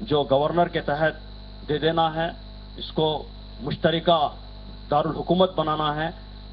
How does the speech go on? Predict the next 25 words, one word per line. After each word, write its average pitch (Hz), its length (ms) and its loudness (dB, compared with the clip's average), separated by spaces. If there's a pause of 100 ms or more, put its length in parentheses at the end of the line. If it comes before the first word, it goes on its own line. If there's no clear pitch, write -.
(120)
ये 156 240 2
भी 170 140 4
नहीं 165 160 6
चलेगा, 160 400 4 (560)
क्योंकि 160 260 0
दस 156 220 4
साल 180 340 6
तक, - 440 4
मतलब, 180 320 4 (100)
तेलंगाना 196 540 6
तो 208 140 4
आजाद 180 360 6
हो 175 160 8
जाएगा 156 400 4 (1120)
बिल 190 140 10
के 185 140 4
पास 170 320 6
होने 160 200 2
के 139 100 0
बाद, 127 280 4
लेकिन 190 320 4
हैदराबाद 220 540 6
आजाद 208 300 6
नहीं 175 100 8
होगा। 110 280 6